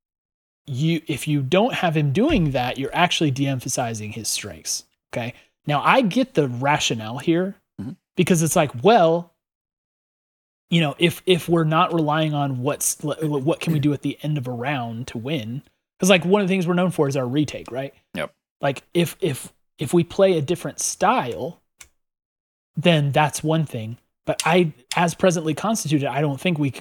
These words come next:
Speaker 1: we can play another style and get the same result. I think if we have Hiko on our team, who's a good player,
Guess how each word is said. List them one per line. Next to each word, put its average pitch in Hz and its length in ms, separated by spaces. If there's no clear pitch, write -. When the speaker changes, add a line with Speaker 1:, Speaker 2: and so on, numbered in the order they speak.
Speaker 1:
we 139 140
can 170 460
play 151 180
another 135 240
style 139 280
and 120 140
get 156 220
the 127 100
same 127 320
result. 127 380
I - 80
think 175 200
if - 80
we 160 80
have 185 220
Hiko 156 400
on 123 100
our 117 80
team, 180 400
who's 139 160
a 139 40
good 160 220
player, 156 400